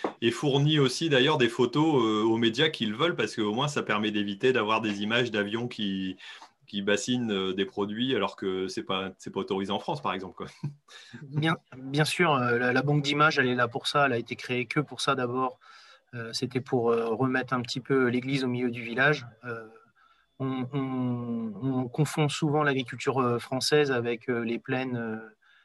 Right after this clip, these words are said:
Speaker 2: de, d'autres pays que j'irai pas <laughs> dire parce qu'ils font l'agriculture de chez eux.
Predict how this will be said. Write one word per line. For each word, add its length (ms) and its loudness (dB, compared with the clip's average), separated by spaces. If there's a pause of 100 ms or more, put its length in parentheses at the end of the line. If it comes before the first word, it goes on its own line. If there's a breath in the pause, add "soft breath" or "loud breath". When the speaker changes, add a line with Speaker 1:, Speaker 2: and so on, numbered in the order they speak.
(160 soft breath)
Speaker 2:
de, 140 -4
d'autres 460 0
pays 400 0
que 200 -4
j'irai 280 -2
pas 320 -2 (200 loud breath)
<laughs> 200 -20
dire 240 -4
parce 140 -10
qu'ils 280 -6
font 200 -4
l'agriculture 480 -2
de 80 -2
chez 240 -4
eux. 100 0